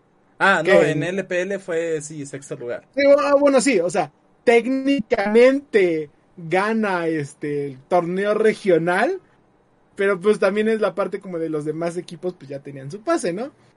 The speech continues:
Speaker 2: Eh, es el tercero mejor de China en torneo regional, ¿no? El, gana, es el que gana. Eh,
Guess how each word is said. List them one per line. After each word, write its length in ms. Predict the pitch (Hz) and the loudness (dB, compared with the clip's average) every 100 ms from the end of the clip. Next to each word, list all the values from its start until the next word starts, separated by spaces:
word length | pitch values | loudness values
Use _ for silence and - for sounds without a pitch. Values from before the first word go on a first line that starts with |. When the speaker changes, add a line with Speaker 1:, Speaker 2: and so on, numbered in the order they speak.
| _ _ | _ _
Speaker 2:
Eh, 640 | 160 151 147 143 139 139 143 _ - | -6 -4 -4 -4 -6 -10 -12 _ -2
es 200 | 185 175 | 0 2
el 140 | 185 | 2
tercero 480 | - 156 147 151 165 | 2 0 2 2 2
mejor 360 | 160 143 151 151 | 0 -2 -4 -2
de 160 | 156 | -4
China 360 | - 180 156 151 | -4 -6 -6 -6
en 300 | 151 135 131 _ _ _ _ | -8 -10 -16 _ _ _ _
torneo 380 | - 131 127 139 | -14 -12 -10 -10
regional, 600 | 156 170 254 302 349 269 | -8 -4 -2 0 0 -2
¿no? 80 | 202 | -2
El, 200 | 226 180 147 147 | -4 -6 -6 -8
gana, 320 | 139 139 147 | -8 -8 -8
es 200 | 151 139 | -6 -6
el 100 | 143 135 | -6 -4
que 120 | 156 | 0
gana. 320 | 208 214 135 _ _ _ _ _ - | 2 0 -2 _ _ _ _ _ -2
Eh, 1080 | 196 202 202 202 202 196 196 196 190 190 | 2 2 4 4 2 2 0 -2 -4 -8